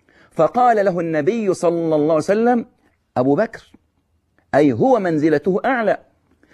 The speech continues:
قال: "فسكت"، أي عمرو بن العاص، "ثم غلبني ما في نفسي،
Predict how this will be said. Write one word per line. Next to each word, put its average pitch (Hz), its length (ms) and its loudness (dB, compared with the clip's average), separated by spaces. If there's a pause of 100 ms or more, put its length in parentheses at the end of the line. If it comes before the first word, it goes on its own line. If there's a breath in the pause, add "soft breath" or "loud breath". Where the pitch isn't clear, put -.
(200 soft breath)
قال: 285 340 2
"فسكت"، 180 640 -2
أي 143 120 0
عمرو 170 280 -2
بن 143 80 -2
العاص، 160 520 -6 (420 soft breath)
"ثم 302 320 2
غلبني 233 720 0
ما 208 220 -2
في 190 180 -4
نفسي، 127 420 -4